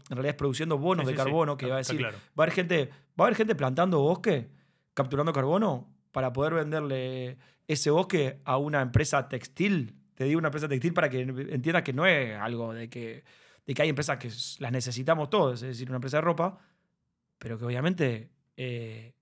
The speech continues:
Speaker 1: consume carbono.
Speaker 2: Y,
Speaker 1: Así
Speaker 2: y,
Speaker 1: que
Speaker 2: y la,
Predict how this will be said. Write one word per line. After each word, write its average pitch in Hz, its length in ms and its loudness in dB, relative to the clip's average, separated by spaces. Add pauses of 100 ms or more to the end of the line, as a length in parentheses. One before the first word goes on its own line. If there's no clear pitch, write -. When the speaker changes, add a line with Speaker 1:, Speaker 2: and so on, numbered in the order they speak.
(400)
Speaker 1:
consume 131 760 0 (200)
carbono. 131 500 -2 (720)
Speaker 2:
Y, 127 80 -8
Speaker 1:
Así 131 200 -4
Speaker 2:
y, 139 80 -2
Speaker 1:
que 139 120 2
Speaker 2:
y 135 160 -2
la, 139 140 -4